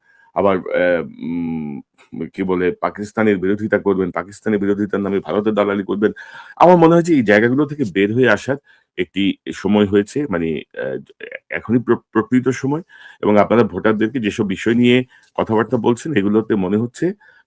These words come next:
যে দুই হাজার একের নির্বাচনের পরে এই যে পঁচিশটা বছর যে পার হয়ে গেছে, দুই হাজার একের পরে এই যে পঁচিশটা বছর পার হয়ে গেছে, এই বিষয়টি কারো মাথায় নাই। সোশ্যাল মিডিয়া অনেক বেশি স্ট্রং এখন। আহ, মূল মিডিয়া যতই দালালি করুক, যত কিছুই করুক, সোশ্যাল মিডিয়ার চোখকে কেউ ফাঁকি দিতে পারবে না।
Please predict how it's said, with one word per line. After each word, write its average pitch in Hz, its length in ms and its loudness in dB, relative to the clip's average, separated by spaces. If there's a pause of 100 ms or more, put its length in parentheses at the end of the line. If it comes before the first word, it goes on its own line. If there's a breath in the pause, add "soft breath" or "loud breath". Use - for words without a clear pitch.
যে 95 80 2
দুই 95 180 -2
হাজার 107 220 4
একের 110 240 2
নির্বাচনের 117 560 0
পরে 113 360 0 (320 soft breath)
এই 92 100 -6
যে 101 80 0
পঁচিশটা - 500 -2
বছর - 260 -4
যে 120 120 0
পার 92 260 2
হয়ে 117 140 4
গেছে, 120 240 2
দুই 95 140 0
হাজার 98 180 2
একের 90 240 -2
পরে 90 280 0 (300 soft breath)
এই 92 60 -8
যে 95 100 -6
পঁচিশটা 110 440 -2
বছর 101 280 0
পার 87 220 -2
হয়ে 107 140 0
গেছে, 110 240 -2
এই 95 60 0
বিষয়টি 92 300 -10
কারো 98 160 0
মাথায় 95 320 -2
নাই। 143 160 -2 (360 loud breath)
সোশ্যাল 110 300 2
মিডিয়া 110 300 4
অনেক 95 180 0
বেশি 95 280 -2
স্ট্রং 123 320 0
এখন। 131 240 -2 (400 soft breath)
আহ, 80 320 -2 (340)
মূল 104 320 4
মিডিয়া 107 380 4
যতই 101 300 0
দালালি 117 300 4
করুক, 113 300 0
যত 85 160 -6
কিছুই 95 280 -6
করুক, 120 240 -2
সোশ্যাল 107 300 -6
মিডিয়ার 113 280 0
চোখকে - 360 -6
কেউ 117 140 -2
ফাঁকি 85 240 -8
দিতে 90 160 -6
পারবে 110 260 0
না। 131 120 -2